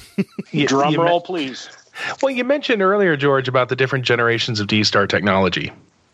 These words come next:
Speaker 2: So, if memory serves, the seventy-one hundred had the ability to use a G P S to find D-Star stuff, but they didn't add any feature beyond that. Like, nothing has been backported to the radio. So the fifty-one hundred overall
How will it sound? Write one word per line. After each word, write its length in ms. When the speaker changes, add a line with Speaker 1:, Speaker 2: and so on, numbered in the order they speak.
Speaker 2:
So, 760
if 260
memory 440
serves, 460
the 100
seventy-one 440
hundred 500
had 280
the 100
ability 460
to 140
use 220
a 60
G 160
P 160
S 180
to 100
find 500
D-Star 640
stuff, 460
but 140
they 120
didn't 260
add 400
any 320
feature 600
beyond 460
that. 260
Like, 160
nothing 380
has 100
been 180
backported 440
to 60
the 120
radio. 380
So 300
the 120
fifty-one 520
hundred 400
overall 720